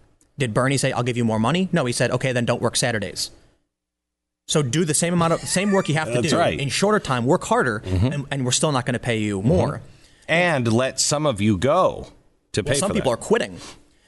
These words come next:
Speaker 1: But so, so he's not gonna increase their wages.
Speaker 2: Mm-hmm.
Speaker 1: He's just make-, he's just saying, "You better get your work done on time."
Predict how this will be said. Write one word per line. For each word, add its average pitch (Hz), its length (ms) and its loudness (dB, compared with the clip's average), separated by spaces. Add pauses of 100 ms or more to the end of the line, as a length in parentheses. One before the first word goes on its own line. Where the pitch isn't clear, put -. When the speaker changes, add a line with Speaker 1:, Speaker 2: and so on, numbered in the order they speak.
(140)
Speaker 1:
But - 260 0
so, - 200 0
so 151 160 0
he's 175 140 2
not 208 180 0
gonna 151 140 0
increase 123 300 0
their 113 120 0
wages. 135 580 -2
Speaker 2:
Mm-hmm. 73 160 -4
Speaker 1:
He's 156 160 -4
just 160 140 0
make-, 147 160 0
he's 139 180 -4
just 156 140 -2
saying, 131 220 0
"You 113 80 0
better 117 160 2
get 117 120 -2
your 98 80 -2
work 147 220 0
done 101 140 0
on 92 100 -4
time." 85 300 -10